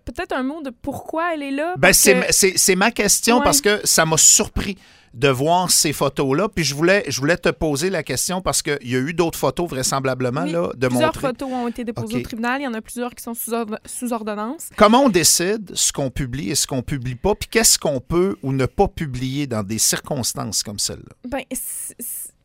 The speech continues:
Speaker 1: je pense qu'on, on, on fait attention, là, s-, dans les victimes. Puis dans ce cas précis-là, c'est que là, on parle d'un incendie criminel causant des lésions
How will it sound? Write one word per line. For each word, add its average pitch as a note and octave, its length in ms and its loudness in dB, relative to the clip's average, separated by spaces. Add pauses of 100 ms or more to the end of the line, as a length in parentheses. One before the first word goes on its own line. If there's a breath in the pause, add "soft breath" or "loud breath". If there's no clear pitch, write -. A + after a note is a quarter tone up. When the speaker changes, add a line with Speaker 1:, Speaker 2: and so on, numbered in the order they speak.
(140)
Speaker 1:
je - 120 -8
pense G#3 200 -12
qu'on, A#3 240 -12
on, G3+ 180 -12 (840)
on A3+ 80 -8
fait - 100 -6
attention, A#3 600 -6
là, E4+ 100 -6
s-, A3 400 -10
dans G#3+ 320 -8
les A3 80 -4
victimes. C#4 400 -8
Puis A#3 100 -12
dans B3 220 -2
ce - 160 -6
cas B3+ 240 -4
précis-là, A#3 720 -4 (400 loud breath)
c'est - 160 -8
que - 100 -8
là, E4 100 -2
on B3+ 120 -2
parle B3 240 -2
d'un G#3+ 160 -2
incendie A3 360 -6
criminel A#3 440 -4
causant A#3 320 -6
des A3+ 100 -4
lésions A3 560 -6